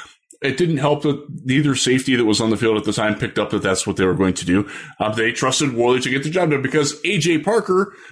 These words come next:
had been doing a pretty good job in that game. I won't say he was perfect, but he'd been okay. He'd been perfectly acceptable to that point.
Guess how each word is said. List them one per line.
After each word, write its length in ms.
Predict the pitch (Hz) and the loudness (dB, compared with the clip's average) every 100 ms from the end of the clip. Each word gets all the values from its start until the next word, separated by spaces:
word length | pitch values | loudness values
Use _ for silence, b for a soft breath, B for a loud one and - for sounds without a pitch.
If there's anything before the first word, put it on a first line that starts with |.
| B | B
had 340 | - 202 165 - | -4 -2 0 0
been 220 | 226 190 | 2 2
doing 240 | 233 233 | 0 0
a 60 | 214 | 0
pretty 380 | - 262 254 208 | -2 0 0 2
good 180 | 220 196 | 0 0
job 260 | 233 208 | 0 2
in 100 | 196 | 2
that 160 | 156 135 | 2 2
game. 200 | 120 113 | 0 2
I 20 | |
won't 180 | 143 196 | 2 2
say 140 | 214 | 2
he 100 | 196 | 4
was 160 | 185 147 | 4 2
perfect, 420 | - 214 226 160 | 0 0 0 0
but 100 | 139 | 0
he'd 180 | 143 180 | 0 2
been 200 | 196 214 | 0 2
okay. 600 | 170 151 120 117 180 - B B - | 2 0 0 -2 -2 -4 B B -2
He'd 160 | 170 | 0
been 300 | 165 180 156 | 2 4 2
perfectly 500 | 147 175 180 170 165 | 2 0 2 2 2
acceptable 760 | 127 117 156 180 160 135 135 151 - | 2 0 0 0 0 2 2 0 0
to 100 | 120 | 0
that 220 | 101 - | 0 -2
point. 300 | 135 135 - | 0 0 -2